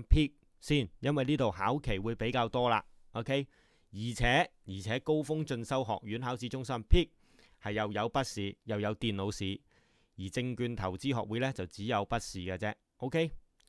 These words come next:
咁如果你想喺高峰進修學院考試中心peak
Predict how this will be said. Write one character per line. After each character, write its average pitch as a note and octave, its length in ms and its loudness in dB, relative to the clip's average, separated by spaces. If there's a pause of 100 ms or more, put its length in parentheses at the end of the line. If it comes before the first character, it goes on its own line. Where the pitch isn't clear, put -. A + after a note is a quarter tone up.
(500)
咁 D3 320 0
如 C3 60 4
果 F3 380 6
你 C3+ 300 0
想 C#3 340 4 (140)
喺 B2 380 -2
高 F3 260 2
峰 E3+ 320 -2
進 C3+ 220 -2
修 D3+ 180 0
學 B2 180 -2
院 C3 120 -2
考 B2 180 0
試 B2+ 160 -4
中 C#3 160 -4
心 C#3+ 140 -2 (200)
peak F3+ 280 8